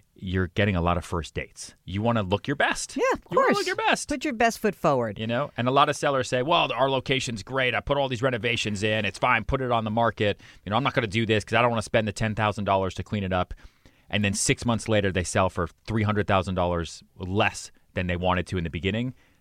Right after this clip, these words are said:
Speaker 1: because they were penny wise and pound foolish.
Speaker 2: What's the third mistake a seller makes?
Speaker 1: The third mistake a seller makes is trying to do it on their own.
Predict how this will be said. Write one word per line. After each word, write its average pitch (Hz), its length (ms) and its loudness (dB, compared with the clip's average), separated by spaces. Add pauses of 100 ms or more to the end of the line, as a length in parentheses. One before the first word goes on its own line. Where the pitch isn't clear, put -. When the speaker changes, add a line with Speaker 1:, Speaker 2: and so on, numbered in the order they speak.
(260)
Speaker 1:
because 92 360 0
they 95 120 4
were 78 320 0 (640)
penny 110 240 0
wise 92 280 2
and - 140 -12
pound 82 340 -8
foolish. - 460 -16 (500)
Speaker 2:
What's - 180 -8
the 185 60 -2
third 156 240 0
mistake 135 360 -4
a - 40 -6
seller 113 280 -6
makes? 113 420 -8 (140)
Speaker 1:
The - 80 -20
third 127 360 2
mistake 101 440 0
a 92 40 -6
seller 90 320 0
makes 78 400 -4
is 78 480 -6 (200)
trying 85 280 -4
to - 80 -12
do 78 200 -6
it 71 80 -8
on 67 160 -10
their 50 200 -14
own. 58 140 -14